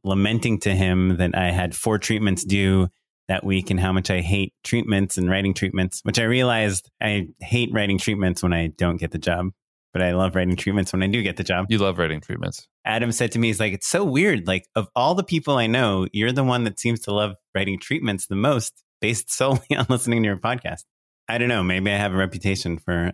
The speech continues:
Speaker 1: loving, <laughs> loving treatments.
Speaker 2: Also, if this is a show about making a living as a director, this is one of the cleanest, most obvious, overt, actionable things that a person can get better at.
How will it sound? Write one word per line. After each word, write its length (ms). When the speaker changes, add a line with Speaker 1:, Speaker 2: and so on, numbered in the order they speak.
Speaker 1:
loving, 300
<laughs> 300
loving 260
treatments. 440
Speaker 2:
Also, 360
if 100
this 180
is 160
a 100
show 560
about 300
making 360
a 60
living 340
as 140
a 60
director, 640
this 220
is 160
one 240
of 240
the 500
cleanest, 800
most 320
obvious, 500
overt, 600
actionable 540
things 560
that 120
a 80
person 440
can 160
get 180
better 300
at. 180